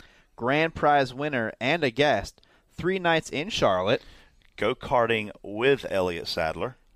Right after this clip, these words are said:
Speaker 1: Guided tour of Whiskey River.
Speaker 2: And this Whiskey River has a jail. It has a hospital. It's got a saloon.
Speaker 1: Hotel.
Speaker 2: Hotel. Motel.
Speaker 1: And a church.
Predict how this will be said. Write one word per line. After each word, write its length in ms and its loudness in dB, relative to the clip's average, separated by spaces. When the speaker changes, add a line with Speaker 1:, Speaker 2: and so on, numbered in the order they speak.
Speaker 1:
Guided 440 0
tour 340 -2
of 200 -6
Whiskey 500 -10
River. 480 -6
Speaker 2:
And 120 0
this 200 -2
Whiskey 320 0
River 300 4
has 260 2
a 80 -2
jail. 560 2
It 100 -2
has 200 2
a 100 4
hospital. 720 0
It's 120 -12
got 160 0
a 40 0
saloon. 680 0
Speaker 1:
Hotel. 640 -4
Speaker 2:
Hotel. 920 2
Motel. 680 -2
Speaker 1:
And 180 -6
a 40 -8
church. 400 -12